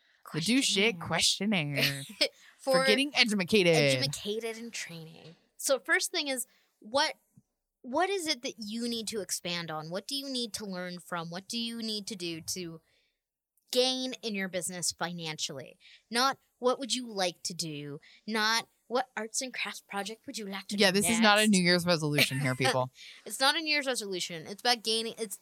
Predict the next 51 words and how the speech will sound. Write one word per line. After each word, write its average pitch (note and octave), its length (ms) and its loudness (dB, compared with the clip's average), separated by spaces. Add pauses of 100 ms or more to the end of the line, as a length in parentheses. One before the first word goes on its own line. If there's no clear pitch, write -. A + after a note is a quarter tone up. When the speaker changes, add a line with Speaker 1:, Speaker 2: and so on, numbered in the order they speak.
Speaker 2:
about A#3 240 0
contributing A3 440 -6
to F3+ 80 -6
the E3+ 80 -10
bottom E3 260 -4
line D3+ 180 -8
of C#3+ 40 -12
your C#3+ 140 -16
business. B2+ 420 -12 (540)
What C#4 260 0
do D#4+ 60 -6
you C4+ 280 -4
need C#4 140 -4
to A#3 80 -4
start A3 260 -2
doing G3 280 -4
more F3 220 -4
of D#3 200 -6
to A#3 260 -6
make F#3+ 340 -6 (120)
more E3+ 400 -6 (100)
money? D3+ 480 -12 (960)
Speaker 1:
Or G#3 120 4
just A#3 180 2
to C#4 80 4
have G#3 140 2
a G#3 60 2
better, F#3 300 4
better E3 200 4
business. F#3+ 380 0
It D3 80 -8
doesn't G#3+ 200 2
even G#3 120 4
have F#3+ 100 4
Speaker 2:
Better A3 100 2
Speaker 1:
to A#3 60 2
be A3 60 6
about D#3 200 4
Speaker 2:
business. D#3 140 0
Speaker 1:
money. C#3 180 0 (220)
Speaker 2:
Right. F3 320 0 (540)
Speaker 1:
By E3 100 2
all F3+ 140 2
means. F#3 200 2
Speaker 2:
Make F4 160 6
more C4 160 2
money, F3+ 440 -2
uh, F#3 280 0 (180)
have A3+ 200 6
more A3+ 160 -2
followers, F3+ 640 0